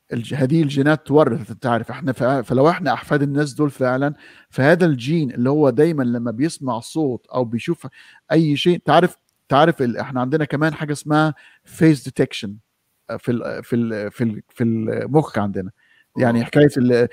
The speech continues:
Speaker 1: يسوع المسيح على قطعة التوست، وماري على مش عارف إيه، على وك-، ومحمد لا إله إلا الله محمد رسول الله على البطيخ والبيض. كل هذا detection، إن إحنا بنرى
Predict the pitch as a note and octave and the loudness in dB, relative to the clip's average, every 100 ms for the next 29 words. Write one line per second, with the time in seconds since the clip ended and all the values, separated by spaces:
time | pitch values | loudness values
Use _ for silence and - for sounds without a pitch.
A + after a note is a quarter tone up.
0 | - B2 C3 - D#3+ C#3+ C3 - D3+ D3+ | -4 0 2 6 6 6 2 0 2 2
1 | - B2 B2 E3 D3 B2+ B2 - C3+ C3 | 2 -2 -2 -4 -4 -4 -6 0 0 0
2 | - A#2 A#2 A#2 C#3 C#3 C3+ A#2+ B2 A#2+ | -6 -6 -4 0 0 2 2 0 0 0
3 | A#2+ A#2+ A#2+ B2+ C3 - C3+ C3+ B2+ A#2+ | 0 -2 -2 -2 -2 -6 -4 0 2 2
4 | A#2+ A#2 - - - C3 C3+ D3+ C#3+ C3+ | 0 -2 -12 -14 0 2 2 -2 0 0
5 | B2+ A#2 D3+ D#3 C#3+ B2+ A#2 B2+ B2 C3 | 0 -2 -2 2 0 0 0 2 2 6
6 | C#3+ C3+ C#3+ C#3 C3+ C#3 C3 C#3+ B2 D3 | 6 6 4 4 4 2 0 -2 -4 0
7 | D3 C#3 B2 A2 A#2+ - C#3+ - B2 G#2 | 0 2 0 -2 -8 0 0 2 -4 0
8 | C3+ C#3+ A2 - - - _ _ F3 G3 | 2 2 0 -12 -20 -20 _ _ 4 6
9 | F3+ F3+ E3 C#3 - F3 - A#2 G#2+ C#3+ | 4 4 2 0 -2 -2 -2 -8 -6 -8
10 | F#3 E3 B2+ C3 D#3 F3+ F#3 | -6 -6 -2 -2 0 0 -2